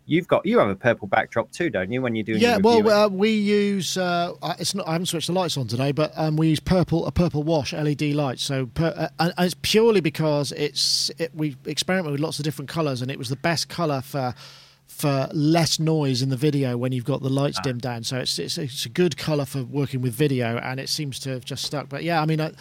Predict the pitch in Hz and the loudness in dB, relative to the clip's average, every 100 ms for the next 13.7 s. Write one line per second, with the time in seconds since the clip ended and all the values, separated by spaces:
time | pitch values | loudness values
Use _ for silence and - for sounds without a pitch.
0 | - - 190 - 151 156 143 143 165 160 | -20 -2 -2 0 -4 -4 -4 -2 -2 0
1 | - 190 151 143 127 127 127 165 135 - | -2 -2 -2 -2 -4 -8 -4 -2 -2 -4
2 | 135 139 139 131 143 135 135 143 131 120 | -8 -6 -6 -6 -6 -6 -6 -4 0 0
3 | 139 143 - 143 131 123 117 131 165 156 | -2 -6 -6 -8 -6 -8 -8 -6 -6 -4
4 | 151 151 160 139 139 135 - 151 123 156 | -4 -2 -4 -4 -4 -4 -2 -2 0 0
5 | 139 127 120 143 135 113 110 - _ _ | 0 0 -2 -2 -2 -4 -8 -20 _ _
6 | _ _ - 175 - 139 131 131 123 107 | _ _ -4 -2 4 6 6 6 2 2
7 | 113 113 _ 85 - - - _ - 127 | 0 -2 _ -12 -8 -10 -12 _ -4 -2
8 | 120 117 117 113 110 - 127 120 120 120 | 2 4 6 4 0 0 4 6 6 4
9 | - 139 127 160 139 143 139 110 104 113 | 2 0 4 4 6 6 6 6 4 0
10 | 107 98 110 104 101 98 104 - 104 101 | 0 0 0 0 -2 -2 -6 -4 -4 0
11 | 107 - 127 - 123 104 104 113 104 98 | 0 0 -6 -2 -2 0 2 2 0 -4
12 | - 101 107 98 98 - 101 104 104 95 | -12 -8 -6 -6 -6 -4 -2 0 -2 -6
13 | 110 113 113 107 95 104 | -4 0 2 0 -2 -4